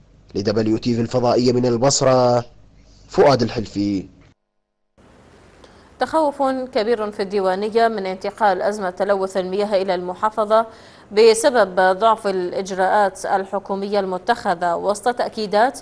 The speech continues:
Speaker 2: على ضرورة تكثيف جهود لمنع حصول حالة تسمم مشابهة للحالات التي تم تشخيصها في البصرة. لؤي حسن.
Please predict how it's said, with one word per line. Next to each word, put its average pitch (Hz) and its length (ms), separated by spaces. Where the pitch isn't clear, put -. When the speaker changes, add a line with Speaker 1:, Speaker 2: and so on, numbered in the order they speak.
Speaker 2:
على 226 300
ضرورة 277 380
تكثيف 214 640
جهود 202 720
لمنع 196 460
حصول 269 520
حالة 226 340
تسمم 190 800
مشابهة 190 600
للحالات 202 560
التي 262 280
تم 226 240
تشخيصها 202 640
في 180 120
البصرة. 180 560
لؤي 247 180
حسن. - 320